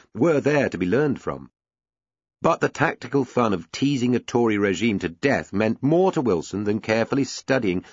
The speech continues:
how to be a success in Downing Street. Wilson's zigzagging through Labour factions had hardly been glorious, but it had made him ruthless.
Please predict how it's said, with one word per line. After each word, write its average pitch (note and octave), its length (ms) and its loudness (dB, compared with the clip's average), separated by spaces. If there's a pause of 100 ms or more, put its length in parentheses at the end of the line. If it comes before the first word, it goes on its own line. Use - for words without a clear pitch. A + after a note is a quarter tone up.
how C3+ 320 0
to - 100 -6
be G2 140 0
a F2 40 -4
success - 540 -4
in D#2 100 -6
Downing G2+ 360 0
Street. C#2 340 -10 (1300)
Wilson's D#3+ 400 4
zigzagging F#2 800 0
through F#2 200 -2
Labour G2 340 2
factions D2 720 -4 (160)
had A2+ 120 0
hardly D3 420 0
been A#2+ 240 0
glorious, F#2+ 580 0 (240)
but B2 140 0
it A#2 80 -2
had C3 240 0
made G2 240 2
him F#2+ 260 0
ruthless. E2+ 580 -4